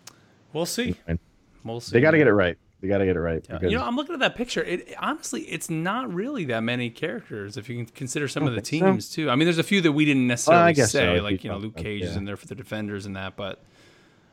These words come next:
Speaker 2: Right.
Speaker 1: um, Ghost Rider's there, man. Ten four Ghost
Speaker 2: Is he
Speaker 1: Rider.
Speaker 2: there?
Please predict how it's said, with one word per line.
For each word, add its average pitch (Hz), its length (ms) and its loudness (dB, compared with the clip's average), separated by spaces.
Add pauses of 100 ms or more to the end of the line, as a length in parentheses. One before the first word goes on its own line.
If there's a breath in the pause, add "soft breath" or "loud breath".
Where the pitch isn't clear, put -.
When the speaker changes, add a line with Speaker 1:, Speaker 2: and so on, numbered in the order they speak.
(160)
Speaker 2:
Right. 92 240 0
Speaker 1:
um, 92 280 -8 (1120)
Ghost - 220 -6
Rider's 127 320 0
there, 170 160 0
man. 131 240 -6 (1000)
Ten 120 160 -6
four 151 180 -4
Ghost 117 180 -4
Speaker 2:
Is - 20 -12
he - 60 -4
Speaker 1:
Rider. 113 260 0
Speaker 2:
there? 160 140 0